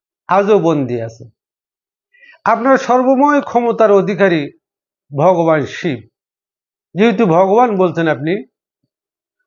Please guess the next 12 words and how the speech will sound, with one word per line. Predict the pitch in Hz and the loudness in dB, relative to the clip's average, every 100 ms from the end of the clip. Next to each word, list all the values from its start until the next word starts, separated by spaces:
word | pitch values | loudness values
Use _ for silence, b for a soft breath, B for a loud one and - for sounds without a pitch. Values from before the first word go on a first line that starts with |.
| - | -4
তো | 185 | -2
ভগবান | 139 127 208 226 277 285 277 214 | 2 2 2 2 2 2 2 -4
শিব, | - - 247 247 185 175 _ _ _ _ _ _ _ _ _ _ _ _ _ _ | -12 -8 -4 -2 -4 -6 _ _ _ _ _ _ _ _ _ _ _ _ _ _
সে | - - 240 262 | -8 -2 0 2
যদি | 285 220 240 175 170 - _ _ - | 2 2 2 0 -4 -16 _ _ -6
আজও | 175 196 180 254 226 | 0 0 0 0 -2
মক্কায় | 202 196 190 - 196 175 143 | 2 0 0 -2 0 0 0
বন্দী | 151 180 208 190 196 | -2 -2 -2 -4 -6
থাকে, | 190 170 147 156 127 - _ _ _ _ _ - | -2 -4 0 -2 -2 -8 _ _ _ _ _ -4
তাহলে | 202 214 | 0 0
সেই | 202 - - 226 262 214 | -2 -4 -2 0 0 -2
ভগবান | 151 180 170 170 170 160 | 0 0 0 2 2 0